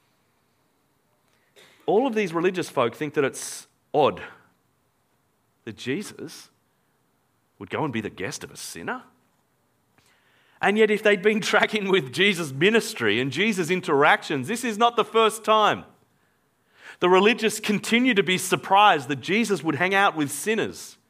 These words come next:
And yet it ought not be a surprise because Jesus came to save sinners. Jesus came to save sinners like Zacchaeus.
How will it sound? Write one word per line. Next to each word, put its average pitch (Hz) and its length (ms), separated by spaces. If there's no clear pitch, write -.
And 202 160
yet 214 140
it 202 140
ought 240 240
not 202 160
be 170 120
a 156 60
surprise 143 480
because 160 300
Jesus 269 480
came 220 340
to 240 140
save 269 600
sinners. - 640
Jesus 262 380
came 226 260
to 220 140
save 240 480
sinners 202 400
like 196 240
Zacchaeus. 160 640